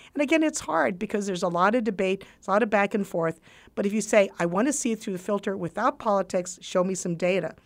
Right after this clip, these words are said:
And so you work on that. But what I'm seeing in private practice, 'cause I still practice, still see patients, it's like a really bad cold. Take care of yourself. Don't underestimate it. And we keep monitoring. But despite that,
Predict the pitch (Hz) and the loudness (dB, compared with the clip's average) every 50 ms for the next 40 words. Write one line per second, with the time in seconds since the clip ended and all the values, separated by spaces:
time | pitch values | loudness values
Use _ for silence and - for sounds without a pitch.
0 | - - - _ _ - 180 175 - - 196 180 175 175 170 170 - 175 170 165 | -20 -20 -20 _ _ -8 -8 -6 -4 -4 -4 -4 -2 -2 -2 -2 -2 -2 -4 -2
1 | 170 175 180 180 170 - - 170 - - - - - - - - 196 214 220 214 | -2 0 0 0 0 0 -2 -6 -6 -8 -12 -20 -20 -6 0 2 4 4 4 4
2 | 208 - - 254 254 254 233 202 - - 185 180 190 240 - - - 185 180 180 | 2 0 0 0 2 2 2 0 0 0 0 0 0 -2 -2 -2 0 0 0 0
3 | - 214 196 - - - 175 170 170 151 - - 190 185 196 - - 208 208 208 | -2 -4 -6 -6 -8 -8 -6 -4 -4 -4 -4 -4 -6 -6 -4 -2 -2 -2 -2 -2
4 | - - - - - - 160 160 - - 202 185 - 247 294 285 - - 190 180 | -4 -8 -10 -8 -8 -6 -8 -6 -6 -6 -6 -4 -2 -2 -2 -2 -2 -2 -4 -6
5 | 180 180 - - - - - - _ _ - 180 - 196 180 - 160 156 170 175 | -6 -8 -12 -20 -20 -20 -20 -20 _ _ -6 -2 -2 0 0 0 -2 -2 0 0
6 | 190 196 185 170 175 165 165 160 160 - - 190 175 180 214 285 302 - - _ | 0 -2 -2 -2 0 0 0 -2 -4 -4 0 2 4 4 4 2 0 -4 -10 _
7 | _ _ _ _ - 185 170 - - 208 190 196 202 233 233 226 - 240 220 226 | _ _ _ _ -4 -4 -4 -2 0 2 2 4 4 2 0 0 2 2 2 2
8 | 247 - - 175 185 160 160 165 165 165 175 170 175 170 196 190 - - 247 214 | 2 0 -2 0 0 2 2 2 0 0 0 0 2 2 0 0 -2 -2 -2 0
9 | 214 220 220 240 262 277 - _ _ _ _ _ _ - 175 180 180 180 - 214 | 2 2 2 0 0 -2 -4 _ _ _ _ _ _ -6 -4 -4 -4 -4 -6 -6
10 | 208 - 190 185 220 277 330 311 - - - - - 151 143 - _ _ _ - | -6 -2 -2 0 0 0 0 -2 -6 -6 -8 -8 -8 -10 -16 -18 _ _ _ -20
11 | - - - - - _ - 214 208 208 247 254 240 - - - 320 330 349 339 | -20 -20 -20 -20 -14 _ -2 -2 -2 0 0 -2 0 0 0 2 4 4 4 4
12 | - - - 285 262 226 180 - - - | 2 0 2 4 4 4 4 2 -2 -8